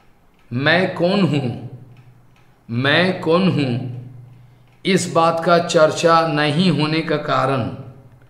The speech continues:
"मैं कौन हूँ, मैं कौन हूँ?"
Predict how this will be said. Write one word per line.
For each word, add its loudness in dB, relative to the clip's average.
"मैं 0
कौन 2
हूँ, -2
मैं 0
कौन 4
हूँ?" -4